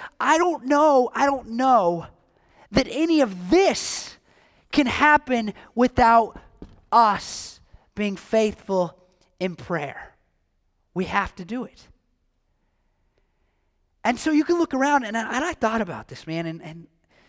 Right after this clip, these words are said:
it's not the easiest thing for me. I'm not the best, and I, I said this last week. I'm a, I, I, I read the Bible, and I've been so consistent with that for,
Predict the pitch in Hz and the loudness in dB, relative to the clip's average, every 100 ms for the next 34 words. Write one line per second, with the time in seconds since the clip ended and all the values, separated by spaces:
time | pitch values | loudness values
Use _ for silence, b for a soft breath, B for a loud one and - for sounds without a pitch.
0 | b b b b b - 262 262 - 156 | b b b b b -10 -6 -4 -2 -4
1 | - 185 202 185 160 - 160 190 - 143 | -6 -10 -8 -8 -10 -8 -12 -10 -12 -10
2 | 135 160 208 170 - 175 175 - 139 139 | -8 -8 -6 -8 -4 -4 -4 -12 -14 -14
3 | - 143 - 170 151 - 175 160 147 147 | -12 -12 -12 -10 -12 -10 -10 -10 -12 -12
4 | 160 147 - b b b b b - - | -12 -16 -18 b b b b b -20 -18
5 | - 147 143 - 123 135 147 139 127 147 | -14 -14 -14 -16 -16 -12 -10 -10 -6 -2
6 | 165 185 190 160 139 135 131 - 180 180 | -2 -4 -8 -8 -8 -12 -12 -10 -10 -10
7 | 151 135 - 180 - 170 170 - 165 165 | -16 -16 -16 -16 -16 -16 -14 -12 -12 -12
8 | - 135 | -14 -14